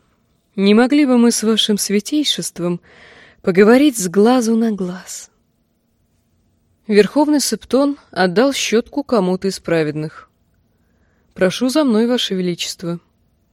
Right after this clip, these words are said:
Он провёл её в молитвенный зал. Мраморный пол гулко повторял их шаги. В цветных лучах, падающих сквозь купол, плясали пылинки.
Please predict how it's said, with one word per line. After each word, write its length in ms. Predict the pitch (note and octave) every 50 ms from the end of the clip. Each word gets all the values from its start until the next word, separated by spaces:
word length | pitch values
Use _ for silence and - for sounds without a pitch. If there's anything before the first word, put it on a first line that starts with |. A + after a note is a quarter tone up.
| _ _ _ _ _ _ _ _ _ _ _ _ _
Он 260 | - A#3 C#4+ D4+ D#4
провёл 460 | _ - G#3+ G3 F3+ E3 F3+ G#3+ A#3 A#3
её 180 | G#3 G#3 G#3
в 60 | E3+
молитвенный 580 | F3+ F3 E3+ E3+ F3 F3+ - F#3+ F3+ F3 E3+ E3+
зал. 340 | D#3 D#3 D#3 D3+ - - - _ _ _ _ _ _ _ _ _ _ _ _ _ _ _ _ _ _ _ _ _ _ _
Мраморный 580 | - E3+ F3+ F3+ F#3 F#3+ G3 F#3+ F#3+ F#3+ F#3+ F#3
пол 400 | - - G3+ A3 B3 C4+ C#4+ C4+ _ _
гулко 420 | F#3 F3+ E3+ F#3+ A#3+ B3+ _ C#4 A#3
повторял 540 | - G#3+ - - G3 F#3 F3+ F#3 F#3+ F#3 F3
их 40 |
шаги. 520 | - - - F#3 F3 D#3 D#3 D3+ D3 - _ _ _ _ _ _ _ _ _ _ _ _ _ _ _ _ _
В 60 | _
цветных 480 | _ - F3+ F#3 - - C#4 C#4 - -
лучах, 640 | A3+ A3+ - - - A3 A3+ C4+ C#4+ - - - _
падающих 540 | _ F#3+ F#3 F#3 E3+ F3 E3+ - - F3+ -
сквозь 340 | - - _ E3+ E3+ - -
купол, 480 | _ - B3+ C4+ B3+ - C4 B3 A#3+ _ _ _ _ _ _ _ _
плясали 500 | F3 E3+ E3 D#3 - - A3 B3 B3 B3+
пылинки. 640 | _ - A#3 A3 G3+ F#3 E3+ E3 - - - -